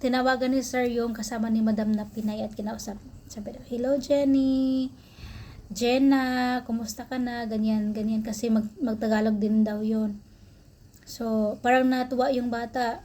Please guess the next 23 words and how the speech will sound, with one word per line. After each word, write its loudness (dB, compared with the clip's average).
"Saan -4
ka -2
na? 2
Bakit 0
hindi 2
ka -4
pa 2
umuwi?" -4
Kasi 2
alam 6
mo 2
naman, 4
kapag 2
bata 2
guys, 2
ay 4
palagi 2
yung 2
maraming 4
mga 0
tanong, 2
di 2
ba? -4